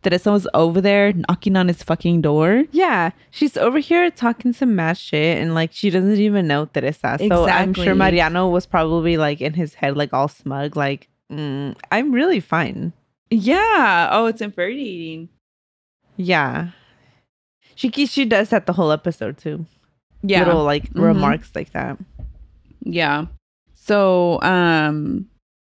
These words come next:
Speaker 1: so yeah, then I wrote just that if only she knew how dumb she sounds. And she's acting like
Speaker 2: <laughs>
Speaker 1: Mariano did this on purpose. So he's like, "I didn't know she was gonna be here."
Speaker 2: Yeah.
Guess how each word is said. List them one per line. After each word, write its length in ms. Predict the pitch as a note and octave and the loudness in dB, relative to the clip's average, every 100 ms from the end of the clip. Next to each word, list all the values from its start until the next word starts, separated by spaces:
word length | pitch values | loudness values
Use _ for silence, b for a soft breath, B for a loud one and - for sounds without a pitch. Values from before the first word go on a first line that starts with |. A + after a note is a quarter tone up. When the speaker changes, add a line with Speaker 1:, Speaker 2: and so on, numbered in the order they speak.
| - | -4
Speaker 1:
so 80 | G3+ | 2
yeah, 140 | D#3+ | 2
then 140 | D#3 F3 | 2 0
I 100 | D#3+ | 2
wrote 300 | D#3 D#3 C3+ | 2 0 -2
just 180 | D3 - | -6 -2
that 220 | D3 - | -4 -4
if 120 | - | -6
only 300 | D#3+ D#3 D#3+ - | -4 -4 -6 -12
she 200 | - - | -12 -4
knew 160 | D3 D3 | 0 2
how 140 | D3 | 0
dumb 220 | C#3+ - D3 | -2 -4 -4
she 120 | D3 | -6
sounds. 460 | - F2+ E3 E3+ _ _ _ _ _ _ _ _ _ _ - | -4 -4 -4 -6 _ _ _ _ _ _ _ _ _ _ -4
And 100 | G3 | -2
she's 180 | A3+ G3+ | 0 0
acting 360 | C3 G#3 C#4 C4 | 0 2 2 2
like 200 | B3 - | 0 0
Speaker 2:
<laughs> 40 | |
Speaker 1:
Mariano 320 | F3+ F3+ F#3+ | 2 2 2
did 200 | F3 F3+ | 0 -2
this 160 | F#3 - | -2 -2
on 120 | D3 | -2
purpose. 480 | - D#3+ - C#2 - | 0 -4 0 -4 0
So 100 | F3 | 0
he's 240 | F3+ E3+ | 0 0
like, 220 | F3+ E3+ - - | -2 -4 -6 -2
"I 100 | E3 | -2
didn't 380 | D#3+ G3+ G#3 E3 | 0 0 0 2
know 200 | C#3+ D#3 | 2 0
she 160 | - | -2
was 120 | D#3+ G3+ | -4 -2
gonna 180 | A#3+ B3+ | -2 -2
be 100 | E4 | -4
here." 480 | - C#3+ C3 D#3 - _ _ _ _ _ _ _ _ _ _ _ - | -2 0 0 -2 -4 _ _ _ _ _ _ _ _ _ _ _ -12
Speaker 2:
Yeah. 440 | F#3+ F3 C#3 C#3 | -4 -2 -2 -6